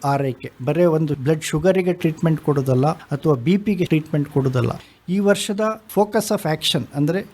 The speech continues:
ಕೇಂದ್ರೀಕೃತವಾಗಿ ನಾವು ಮಾಡಬೇಕಾದ ಕೆಲಸ ಕಾರ್ಯಗಳ ಬಗ್ಗೆಯಲ್ಲಿ ಮಧುಮೇಹ ಮತ್ತು ವರ್ಕ್ ಪ್ಲೇಸ್, ಅಂದರೆ ಮಧುಮೇಹ ರೋಗಿಯ ಕೆಲಸ ಮಾಡ್ತಕ್ಕಂಥ ಜಾಗದಲ್ಲಿ ನಾವು ಯಾವ್ಯಾವ ಸುಧಾರಣೆಗಳನ್ನು ಮಧುಮೇಹದ ಚಿಕಿತ್ಸೆಯ ದೃಷ್ಟಿಯಿಂದ ತಂದು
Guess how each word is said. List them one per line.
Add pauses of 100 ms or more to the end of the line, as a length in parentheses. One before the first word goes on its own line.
(180)
ಕೇಂದ್ರೀಕೃತವಾಗಿ
ನಾವು
ಮಾಡಬೇಕಾದ
ಕೆಲಸ
ಕಾರ್ಯಗಳ
ಬಗ್ಗೆಯಲ್ಲಿ (160)
ಮಧುಮೇಹ
ಮತ್ತು (220)
ವರ್ಕ್ (100)
ಪ್ಲೇಸ್, (120)
ಅಂದರೆ (100)
ಮಧುಮೇಹ
ರೋಗಿಯ (220)
ಕೆಲಸ
ಮಾಡ್ತಕ್ಕಂಥ
ಜಾಗದಲ್ಲಿ (120)
ನಾವು
ಯಾವ್ಯಾವ
ಸುಧಾರಣೆಗಳನ್ನು
ಮಧುಮೇಹದ
ಚಿಕಿತ್ಸೆಯ
ದೃಷ್ಟಿಯಿಂದ
ತಂದು